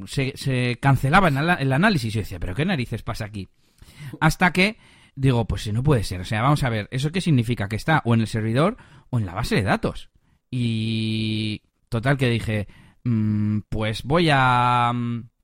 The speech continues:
voy a, mm, desactivar los plugins, pero uno a uno y a mano", porque claro, yo hice la técnica de carga condicional y me decía Nelly, dice, "Pero seguro que eso funciona", porque claro, eso ella no lo conoce, ¿no? Y digo, "Joder, lo has visto tú", y cargué el panel de plugins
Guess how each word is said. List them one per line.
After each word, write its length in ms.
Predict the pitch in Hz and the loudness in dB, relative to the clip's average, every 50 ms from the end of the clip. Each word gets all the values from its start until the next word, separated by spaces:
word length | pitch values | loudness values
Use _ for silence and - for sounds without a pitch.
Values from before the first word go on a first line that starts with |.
| _ _ _ _ _ - - - | _ _ _ _ _ -20 -12 -4
voy 240 | 131 135 156 165 170 | 0 2 4 6 6
a, 320 | 170 156 143 139 113 - | 6 6 6 4 2 -2
mm, 380 | - 120 117 127 127 123 117 90 - - | -12 -8 -4 -2 -2 -2 -2 -4 -8 -12
desactivar 720 | - - 117 131 143 131 - 123 - - 139 139 151 160 | -14 -10 -4 -2 0 2 2 0 0 2 2 4 4 4
los 140 | 165 160 - | 4 2 2
plugins, 260 | - 190 226 240 - | 2 2 4 4 4
pero 220 | - 160 131 143 | 4 6 6 8
uno 160 | 170 202 196 175 | 8 8 8 6
a 20 | |
uno 220 | 190 240 262 247 | 6 6 4 4
y 60 | 185 139 | 4 4
a 60 | 127 | 4
mano", 220 | 147 156 139 110 | 4 4 4 2
porque 220 | 98 101 92 107 107 | 0 -4 -8 -6 -2
claro, 260 | 156 185 160 104 - - - - - - | 2 2 2 2 0 -6 -14 -20 -14 -6
yo 140 | - 127 135 | 0 2 2
hice 240 | 156 156 - 131 107 | 2 2 2 0 -2
la 120 | 104 101 | -2 0
técnica 420 | - 147 143 147 135 113 117 107 | 0 2 2 2 2 2 0 -2
de 100 | 101 104 | -2 -2
carga 260 | 98 120 127 135 135 131 | -2 0 0 0 0 2
condicional 640 | 143 139 139 139 120 139 139 143 165 185 226 277 - - - - 160 156 123 - | 4 4 4 4 4 4 6 6 6 6 4 2 -6 -16 -20 -18 -16 -18 -12 -2
y 640 | - 151 135 123 120 120 120 120 120 120 117 117 117 95 | 0 2 2 2 2 2 2 2 2 2 0 0 -2 -2
me 120 | 117 123 | -2 -2
decía 300 | 110 - - 147 147 120 | -2 -2 0 0 2 4
Nelly, 340 | 139 156 147 123 120 107 - - - - | 4 2 2 0 -2 -6 -6 -10 -12 -10
dice, 180 | 117 107 120 104 | -6 -6 -6 -4
"Pero 180 | 101 107 - | -4 -6 -6
seguro 300 | - 123 120 127 156 202 | -4 -4 -2 0 0 0
que 60 | 226 | 0
eso 140 | 240 - 247 | 0 0 0
funciona", 420 | 190 233 233 214 214 262 262 233 165 | 2 2 2 2 2 2 2 2 2
porque 180 | 135 120 110 | 2 0 -2
claro, 300 | 107 131 143 127 98 87 - | 0 0 0 0 0 -2 -6
eso 480 | 107 110 110 120 117 120 117 117 120 123 | -6 -4 -2 -2 0 0 2 2 2 2
ella 200 | 131 127 135 135 | 2 2 4 6
no 160 | 147 147 135 | 6 6 6
lo 140 | 120 113 104 | 6 4 2
conoce, 340 | - 127 196 208 - - | 2 2 2 2 2 0
¿no? 140 | 107 143 196 - - - 131 - | -2 -2 -2 -4 -6 -18 -12 -6
Y 60 | 113 | -6
digo, 140 | 113 98 95 | -4 -4 -6
"Joder, 260 | - - 123 185 175 | -4 -2 -2 -2 0
lo 120 | 123 107 135 | 0 -2 -2
has 80 | 131 | -2
visto 260 | 143 147 - 135 120 | -2 -2 -2 -2 -2
tú", 140 | 120 208 208 | 0 2 2
y 60 | 147 | 2
cargué 400 | - - 117 110 117 139 160 156 - | 2 0 -4 -2 0 0 0 -2 0
el 180 | 120 123 113 | -2 -4 -4
panel 280 | - - 113 127 143 151 | -2 0 2 2 4 4
de 100 | 151 139 | 2 4
plugins 500 | - - 180 165 156 165 208 247 - - | 4 6 6 6 6 4 2 0 -4 -10